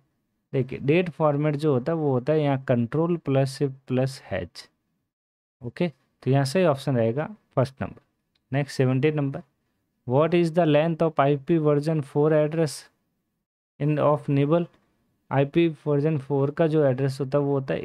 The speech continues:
एट nibble। सही ऑप्शन रहेगा थर्ड नंबर। ओके, नेक्स्ट क्वेश्चन की बात करें एटीन नंबर, in which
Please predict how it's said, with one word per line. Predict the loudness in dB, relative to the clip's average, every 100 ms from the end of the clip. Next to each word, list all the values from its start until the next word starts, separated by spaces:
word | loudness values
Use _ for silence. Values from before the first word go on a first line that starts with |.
| 0
एट | 0 0
nibble। | -2 0 -2 -4
सही | -8 -2 0
ऑप्शन | 0 -2 -4
रहेगा | -2 -4 -8 -12 _ _ _ _ -2
थर्ड | 0 0
नंबर। | -6 -8 -14 _ _ _ _ _ _ _ _ _ _ _ _ _
ओके, | -12 -2 -2 -2 _ _ -6
नेक्स्ट | 0 0 -2 -18 -20 _ _ _ _ -2
क्वेश्चन | -2 0 0
की | 0
बात | 2 0 0
करें | -4 -4 -6 -10 -20 -8
एटीन | -4 -2 0 0
नंबर, | -2 -4 -8 _ _ _ _ _ _ _ 0
in | 2 4
which | 2 0